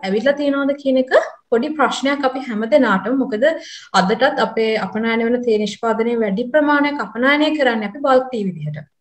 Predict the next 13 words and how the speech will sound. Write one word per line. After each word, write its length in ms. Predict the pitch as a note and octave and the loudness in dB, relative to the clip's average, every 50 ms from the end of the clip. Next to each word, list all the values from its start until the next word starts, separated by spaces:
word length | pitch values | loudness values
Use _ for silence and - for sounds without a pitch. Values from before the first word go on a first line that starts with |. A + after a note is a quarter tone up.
| _ _ _ _ _ _ - | _ _ _ _ _ _ -6
කියන්නේ 200 | G#3 G3+ G3 - - - | -4 -4 -4 -6 -6 -4
අගය 180 | F3 F#3 F#3+ A#3 | -4 2 4 6
එකතු 240 | B3 A#3+ B3 B3+ A#3+ | 6 6 6 2 2
කිරීමක් 300 | B3 B3 A#3+ C4 D4+ D4 | 2 2 2 2 0 -2
සිදු 220 | - C4+ G#3 A3+ | -2 -2 -2 0
වෙන්නේ 240 | A#3 A#3+ B3 C#4 D#4 | 0 0 2 0 0
නැතුව. 340 | D#4 D#4 D#4 D#4 C#4 A3+ D#3 - - - _ _ _ _ - - - - | 0 0 0 0 -2 -2 -4 -4 -8 -14 _ _ _ _ -20 -20 -16 -12
ඒතර 220 | - F#3+ G#3 G#3+ | -6 -4 -2 0
මේක 300 | G#3 G3 F#3+ F#3 F#3 F#3 C#4 | 0 2 0 0 0 0 2
නිසා 360 | C#4 C#4 B3+ - - C4+ C#4 C4 | 2 2 2 2 2 2 4 2
අපි, 260 | A3+ - G#3+ G3+ E3+ | 2 0 -2 -4 -4
අපේ 300 | F3+ F3+ - A3 A#3+ A#3+ | -6 -2 2 4 4 6
රටට 300 | A#3 G#3+ G3 G#3 G3 | 4 2 0 -2 -2